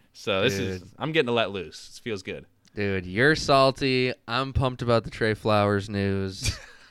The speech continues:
Speaker 1: Good
Speaker 2: Oh,
Speaker 1: mix.
Speaker 2: man. Gosh, I hope he signs with the Vikings. I will
Speaker 1: <laughs>
Speaker 2: laugh in T J and Clay's face. Uh,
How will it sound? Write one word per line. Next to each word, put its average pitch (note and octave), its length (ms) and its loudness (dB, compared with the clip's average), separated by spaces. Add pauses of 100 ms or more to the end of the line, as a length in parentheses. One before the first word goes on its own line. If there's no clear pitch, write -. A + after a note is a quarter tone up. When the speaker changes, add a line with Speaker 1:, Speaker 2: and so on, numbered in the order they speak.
(500)
Speaker 1:
Good D3 140 2
Speaker 2:
Oh, G#2+ 180 4
Speaker 1:
mix. F#2+ 120 -2
Speaker 2:
man. F#2 420 0 (120)
Gosh, A2+ 300 10
I A#2+ 60 6
hope A2+ 160 4
he G#2+ 80 0
signs G#2 260 0
with - 100 -10
the G#2 60 -6
Vikings. F2+ 680 -4
I G#2 120 2
will F#2 260 2
Speaker 1:
<laughs> G2 200 -4
Speaker 2:
laugh A2 420 4
in G2+ 100 -6
T G#2 220 -4
J F#2+ 240 -2
and F#2 100 -8
Clay's F#2 380 -4
face. - 880 2 (760)
Uh, G#2+ 480 2